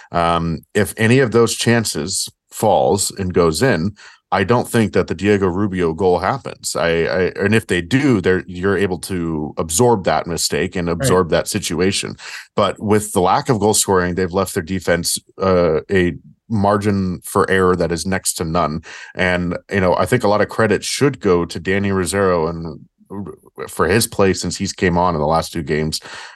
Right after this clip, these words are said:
Speaker 1: a massive acquisition, but they're not scoring goals to support the good work that the defense has done in the last couple of games and regard majority all season. You know, that, like you said, that Seattle match was it, the big blip on their,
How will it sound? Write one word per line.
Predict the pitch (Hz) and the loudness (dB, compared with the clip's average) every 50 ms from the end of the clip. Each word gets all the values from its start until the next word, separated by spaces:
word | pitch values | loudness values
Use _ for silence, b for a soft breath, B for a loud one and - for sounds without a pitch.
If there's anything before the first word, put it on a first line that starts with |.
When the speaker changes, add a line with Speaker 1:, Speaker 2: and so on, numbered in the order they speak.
| B B | B B
Speaker 1:
a | 87 87 | -2 0
massive | 85 92 98 98 95 - 110 92 | 0 2 0 0 0 0 2 2
acquisition, | 92 87 85 - 85 78 101 127 - - 110 87 80 - - | 2 2 0 -2 -2 0 2 2 2 2 0 0 -2 -2 -2
but | 90 85 - - - | 0 0 0 0 0
they're | - 90 92 87 | 0 2 2 2
not | 85 98 110 - | 2 0 0 0
scoring | - - - 110 110 104 95 90 | -2 -4 -2 0 0 0 0 0
goals | 82 87 101 117 117 - | 0 0 0 0 0 -2
to | - 92 | -4 -4
support | - 98 82 - - 104 131 135 131 - B B B B B B B B B - | -4 -6 -4 0 2 4 4 4 2 -2 B B B B B B B B B -4
the | 101 | -2
good | - - 110 110 | 0 2 2 2
work | 92 101 113 113 117 | 4 4 2 2 2
that | - 104 - | -2 -4 -4
the | 104 | -2
defense | 90 117 117 117 - 120 120 117 - | 0 2 2 2 2 2 0 0 0
has | 110 113 139 156 - | 0 0 0 -2 -2
done | - - 67 58 67 | -2 -2 -4 -2 -4
in | 78 80 | -6 -4
the | 82 78 | -2 -2
last | 80 85 82 - - | 0 0 -2 -2 -4
couple | - 95 - 90 87 | -8 -8 -6 -4 -4
of | 78 76 | -2 -2
games | 85 73 69 - | -2 -2 -2 0
and | 104 113 110 98 | 2 2 2 2
regard | 98 110 113 107 131 135 107 - | 2 0 2 4 4 4 2 2
majority | - 113 110 113 110 143 156 156 127 104 95 | 0 -2 0 2 4 4 4 4 4 4 4
all | 90 107 104 | 4 2 2
season. | - - 120 117 95 78 - - | 0 -2 -2 -2 -2 -4 -6 -10
You | 78 78 | -8 -6
know, | 80 87 87 | -2 0 2
that, | 87 82 - - - | 2 2 0 0 -2
like | 95 87 - | -2 -2 -2
you | 95 | -4
said, | 85 - - 82 76 | -4 0 0 0 0
that | - 80 69 - | 0 0 0 0
Seattle | - - 87 85 98 98 | 0 2 2 2 2 2
match | 85 80 80 78 - - | 0 0 -2 -2 -4 -6
was | 73 73 73 | -8 -2 0
it, | 90 95 - - B B B B B B B B B _ - - | 2 2 0 -2 B B B B B B B B B _ -12 -4
the | - 98 90 85 | 0 2 2 2
big | 76 95 95 80 - | 2 0 -2 0 0
blip | 85 92 92 - 104 | -2 0 0 0 0
on | 90 87 82 | 0 0 -2
their, | 80 76 73 73 80 80 | -4 -4 -4 -4 -6 -6